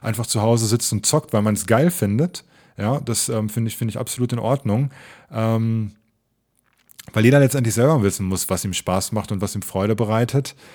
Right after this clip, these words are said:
Aber wenn man selber so merkt und dann auch bereut, und das hatte ich, ähm, schon öfter, muss ich ehrlich sagen, wo man dann sagt, "Ach Mensch, wärst du doch mal doch mit dahin gegangen", und dann, äh, muss man sich beim nächsten Mal schon erinnern und sagen, "Ah, okay, ich gehe jetzt, ich raff mich jetzt auf, obwohl das andere viel einfacher wäre."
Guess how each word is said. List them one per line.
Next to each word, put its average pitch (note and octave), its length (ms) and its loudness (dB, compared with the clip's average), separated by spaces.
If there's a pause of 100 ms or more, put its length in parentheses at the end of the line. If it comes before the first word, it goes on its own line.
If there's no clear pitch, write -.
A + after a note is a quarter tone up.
(560)
Aber C#3+ 220 4
wenn C#3 100 4
man C3 140 6
selber D3+ 520 4
so A#2+ 120 0
merkt A#2+ 360 2
und B2 60 2
dann A2+ 120 2
auch A2 180 -4
bereut, G#2+ 520 2
und A2 80 0
das - 180 -2
hatte B2+ 160 -4
ich, - 260 -6
ähm, F#2 220 -6
schon C#3+ 280 -2
öfter, B2+ 360 -2
muss E2+ 180 -8
ich F2 100 -10
ehrlich F#2 240 -6
sagen, A2 300 0
wo A2 80 0
man G#2+ 100 2
dann G2+ 100 0
sagt, G#2+ 240 -4
"Ach - 140 -8
Mensch, B2+ 380 -2 (880)
wärst C3 320 -2
du D3+ 40 0
doch C3+ 180 -2
mal A#2+ 180 2
doch C#3+ 240 0
mit A#2+ 280 0
dahin B2+ 280 2
gegangen", A2 500 0
und G#2+ 420 -4
dann, A2 260 -2
äh, A2 80 -4
muss A#2+ 200 -2
man B2+ 80 2
sich A2+ 100 -4
beim A2+ 120 0
nächsten C3+ 260 2
Mal B2 120 4
schon B2+ 200 0
erinnern C3+ 340 0
und B2 120 0
sagen, A#2 300 -2
"Ah, A#2+ 180 -4
okay, B2 200 -4
ich - 200 -2
gehe C3 200 4
jetzt, G#2 220 -2
ich A2 240 -8
raff A2+ 140 -4
mich C3 140 0
jetzt A2 180 -2
auf, A#2+ 220 -2
obwohl A#2+ 220 0
das A2+ 140 -2
andere A#2+ 440 -2
viel A#2+ 220 -6
einfacher A2 480 -4
wäre." A2+ 280 0